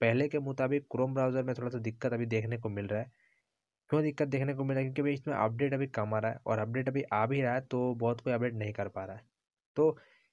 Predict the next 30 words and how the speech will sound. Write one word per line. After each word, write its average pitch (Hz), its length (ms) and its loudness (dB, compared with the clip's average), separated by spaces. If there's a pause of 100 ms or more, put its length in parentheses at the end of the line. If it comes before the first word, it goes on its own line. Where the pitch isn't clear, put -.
(340)
अपडेट 147 300 2
कैसे 120 260 0
करिएगा? 95 300 -6
सबसे 127 300 -2
पहली 143 280 0
बात, 151 220 -2
अपडेट 135 280 -2
करने 135 260 -2
के 131 60 -4
लिए 127 100 0
आपको 127 260 0
ऊपर 123 200 0
में 127 120 0
राइट 117 240 2
साइड 120 240 -2
के 117 100 -4
ऊपर 113 200 2
में 113 120 -2
तीर 120 200 -2
का 113 140 2
ऑप्शन 110 200 -2
है, 117 60 -2
उसमें 117 200 -4
क्लिक 117 260 -4
करके, 113 260 -2 (640)
अ, 107 440 -2
अपडेट 117 360 0
Chrome 117 320 -4
जो 110 140 0
है, - 380 -6